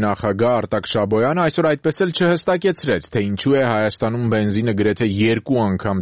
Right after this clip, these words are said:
թանկ նույն մաքսային տարածքում գտնվող Ռուսաստանից։ Ընդ որում, Հայաստանում բենզինի մեծածախ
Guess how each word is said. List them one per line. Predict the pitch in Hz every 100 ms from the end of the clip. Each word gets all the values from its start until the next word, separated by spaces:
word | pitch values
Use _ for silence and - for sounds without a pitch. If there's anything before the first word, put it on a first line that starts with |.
| -
թանկ | 117 120 - - - - 117
նույն | 120 127 120
մաքսային | 110 - 117 113 113
տարածքում | 113 107 - 113 107
գտնվող | 107 107 107 101 123
Ռուսաստանից։ | 120 160 156 202 175 101 - - - - -
Ընդ | 202 190
որում, | 135 92 92
Հայաստանում | 117 - 170 190 180
բենզինի | 160 151 165 165
մեծածախ | 151 151 143 160